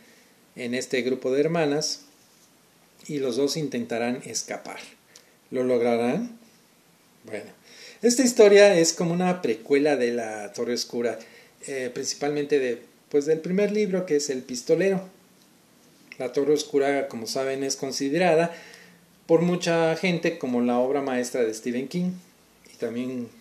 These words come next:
por mí. La épica serie de ocho libros sobre Rol-, Roland Deschain de Gilad y su búsqueda de la torre, pues, que sirve como eje que concentra toda la existencia.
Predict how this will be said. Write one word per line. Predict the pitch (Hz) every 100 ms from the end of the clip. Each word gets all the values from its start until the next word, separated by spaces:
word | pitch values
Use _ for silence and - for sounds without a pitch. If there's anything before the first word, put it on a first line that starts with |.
| -
por | 123
mí. | 190 - - _ _ - - - - - -
La | 135 123 135
épica | 143 160 - 131 117
serie | 143 139 139
de | 123
ocho | 127 - 127
libros | 120 127 131 131
sobre | 120 110 113
Rol-, | 113 127 127 127 -
Roland | 127 127 123 117
Deschain | 120 - 147 139 135 127
de | 110
Gilad | 110 110 127 127 127 - - - - _ _ -
y | 147 135 131 127
su | - 147
búsqueda | 165 - 170 151
de | 135 123
la | 120
torre, | 143 139 135 143 147 - - _ _ -
pues, | -
que | - 123
sirve | - 147 143 147
como | 139 123 120 123
eje | 143 139 147 139
que | - 107
concentra | 113 113 - 127 120 123 120
toda | 123 123
la | 113
existencia. | 107 - 107 - 104 - -